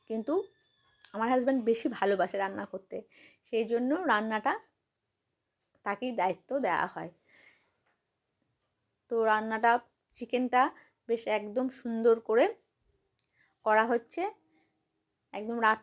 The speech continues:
করে করা হয়েছিল চিকেন আর রুটিটা। সবাই খুব মজা করে একদম, কারণ চিকেন পকোড়া এত খেয়ে নেয়, রাত্রে কারুর খাওয়ার আর ইচ্ছে থাকে না,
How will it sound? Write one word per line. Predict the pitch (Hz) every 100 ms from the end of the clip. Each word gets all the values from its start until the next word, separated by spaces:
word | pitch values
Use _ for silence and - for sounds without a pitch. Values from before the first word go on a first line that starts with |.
| -
করে | 233 240
করা | 226 220 233
হয়েছিল | 233 233 277 330 415 _ _ _ _ _ _ _ _ _ _ _ _ _ _ _ _ _ _ _ _ _ _ _ _ _ _ _ -
চিকেন | - 233 294 427 508 _ _ _ _ _ -
আর | 214 302 - _ _ -
রুটিটা। | 233 226 202 247 415 _ _ _ _ _ _ _ _ _ _ - _ _
সবাই | - 220 233
খুব | 233 277
মজা | 240 196 220
করে | 285 302
একদম, | 262 240 214 254 285 294 - - -
কারণ | 269 285 - -
চিকেন | 247 254 269
পকোড়া | 285 294 285
এত | 202 214 302 294
খেয়ে | - 277 277
নেয়, | 285 359
রাত্রে | 370 233 - 247 269
কারুর | 190 208 247 277
খাওয়ার | - 214 214 220
আর | 269
ইচ্ছে | - 202 -
থাকে | 226 185 180
না, | -